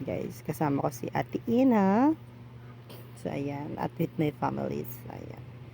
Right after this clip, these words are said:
So today's video nga guys, nandito kami sa Sky City guys.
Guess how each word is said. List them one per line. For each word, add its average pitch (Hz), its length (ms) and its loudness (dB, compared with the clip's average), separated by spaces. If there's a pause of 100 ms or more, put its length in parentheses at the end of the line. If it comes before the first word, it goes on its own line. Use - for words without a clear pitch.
(520)
So 160 80 0
today's 160 560 2
video 160 480 4
nga 156 160 4
guys, 151 240 2
nandito 156 320 4
kami 156 160 4
sa - 80 -2
Sky 151 320 0
City 156 320 0
guys. 156 240 2